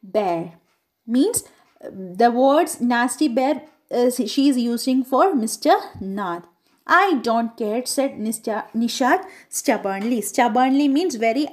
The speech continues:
adamantly, unshakingly, firmly. He is telling, "I don't care. I liked him and I'm going to try and be his friend."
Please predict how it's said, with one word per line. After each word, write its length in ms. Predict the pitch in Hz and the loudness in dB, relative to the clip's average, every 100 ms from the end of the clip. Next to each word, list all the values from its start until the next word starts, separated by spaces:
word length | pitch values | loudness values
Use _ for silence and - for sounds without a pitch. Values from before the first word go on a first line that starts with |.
| 214 | -4
adamantly, 520 | 196 226 240 240 247 214 - 226 | -4 -4 -2 -2 -2 -4 -8 -4
unshakingly, 760 | 269 294 311 285 247 240 247 202 - - - - | -2 -2 -2 -2 0 0 0 -2 -6 -20 -20 -4
firmly. 560 | 202 196 208 311 262 185 165 | 2 4 4 4 4 0 -6
He 100 | 233 | -6
is 80 | 240 233 | -4 -2
telling, 260 | 220 214 - 247 | -2 -4 -2 2
"I 260 | 294 330 254 214 | 2 4 2 0
don't 320 | 214 208 214 - | -2 -4 -6 -4
care. 400 | 214 170 170 170 _ _ _ _ _ - - - | -2 -2 -6 -14 _ _ _ _ _ -20 -4 4
I 200 | 254 269 262 262 | 6 6 4 4
liked 300 | 302 339 - - | 4 2 -4 0
him 240 | 302 349 - | 0 0 -2
and 220 | 240 226 | -2 0
I'm 180 | 240 247 262 - - | 0 0 -2 -6 -16
going 380 | 202 262 269 302 | -2 2 4 4
to 80 | 320 320 262 | 2 0 2
try 320 | 226 233 311 - - | 4 2 0 -6 -8
and 240 | - 240 196 | -2 0 0
be 80 | 226 233 262 | 0 0 2
his 200 | 403 - - - - | 0 0 -10 -20 -20
friend." 180 | - - | -16 -16